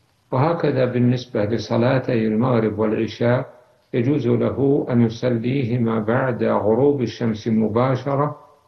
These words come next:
ويمتد وقتهما إلى قبيل منتصف الليل، ومن ثم إذا أداهما قبل أذان العشاء بعشر دقائق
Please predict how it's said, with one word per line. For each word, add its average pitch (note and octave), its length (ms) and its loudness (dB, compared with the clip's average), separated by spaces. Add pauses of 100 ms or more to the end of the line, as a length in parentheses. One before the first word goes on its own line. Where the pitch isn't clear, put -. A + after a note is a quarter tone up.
(140)
ويمتد C3+ 580 0
وقتهما C3+ 1160 0 (320)
إلى C3 400 0 (640)
قبيل B2+ 640 2 (440)
منتصف C3 880 0
الليل، G#2+ 600 4 (520)
ومن C#3+ 200 2
ثم C#3 340 0
إذا B2 540 -2
أداهما A2+ 720 -2
قبل A#2+ 380 -2
أذان A#2+ 500 0
العشاء A2+ 600 -2
بعشر A#2+ 520 0
دقائق B2 600 0